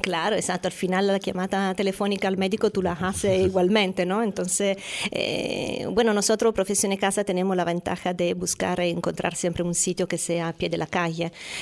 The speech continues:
Speaker 1: eh, donde está la, es más fácil que la gente, eh, que se quite ese miedo inicial de entrar en una agencia inmobiliaria. La agencia está de verdad a pie de la calle, la gente pasa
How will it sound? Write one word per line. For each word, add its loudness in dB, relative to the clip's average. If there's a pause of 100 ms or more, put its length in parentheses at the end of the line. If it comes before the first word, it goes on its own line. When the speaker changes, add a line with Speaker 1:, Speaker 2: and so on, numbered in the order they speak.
(120)
Speaker 1:
eh, -2
donde -6
está -2
la, -2 (340)
es 0
más 0
fácil 0 (240)
que -2
la -4
gente, 0 (400)
eh, -2
que -8
se 2
quite 0 (580)
ese 2
miedo 4
inicial 0
de 2
entrar 0
en -2
una -2
agencia -4
inmobiliaria. -2 (320)
La -4
agencia 0
está -2
de 0
verdad 0
a -2
pie -2
de 0
la -2
calle, 0
la -2
gente -2
pasa -2